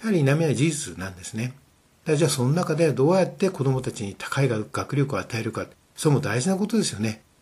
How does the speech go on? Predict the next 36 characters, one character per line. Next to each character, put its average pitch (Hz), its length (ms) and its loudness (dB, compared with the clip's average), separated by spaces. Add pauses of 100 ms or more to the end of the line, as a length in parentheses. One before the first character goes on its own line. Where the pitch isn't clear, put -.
(160)
も 107 800 -4
う、 110 100 -6
若 170 220 2
い 202 40 4
人 190 140 -2
た 143 60 -2
ち 139 80 2
が 110 120 -2
学 107 260 -2
問 127 120 4
し - 60 -2
て 123 80 -2
な 113 100 -2
か 104 100 -2
っ - 60 -10
た 98 120 -8
ら、 92 60 -10
そ - 120 -4
れ 151 80 0
こ 196 100 0
そ 170 100 2
ど - 180 -4
う - 20 4
な 240 100 6
る 180 120 4
の 113 60 0
か 104 120 -4
っ - 40 -4
て - 160 -8
い 92 40 -4
う - 20 -6
こ 104 100 -8
と 104 100 -6
で 92 60 -4
す 90 120 -8
ね。 92 140 -14